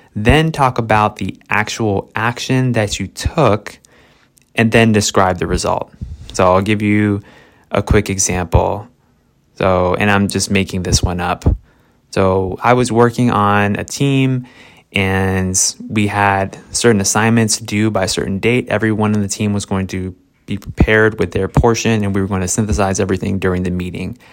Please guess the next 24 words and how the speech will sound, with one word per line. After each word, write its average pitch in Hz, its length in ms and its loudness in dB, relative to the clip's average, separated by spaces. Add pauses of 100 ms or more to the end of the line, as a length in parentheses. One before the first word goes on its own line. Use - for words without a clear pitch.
(260)
I 107 160 2
showed 113 200 0
up 208 120 0
to 98 100 -4
the 95 100 2
meeting 101 440 0
and 92 120 -2
unfortunately 92 800 -4 (320)
I 98 120 2
was 98 180 4
unprepared 98 680 2
and 95 140 -2
it 69 60 -2
really 98 280 2
slowed 92 380 0
down 90 240 -2
the 95 60 -2
whole 98 140 0
meeting 92 380 -2
because 98 380 -4
the 95 100 -4
other 95 140 -2
team 92 400 -4
members 92 480 -2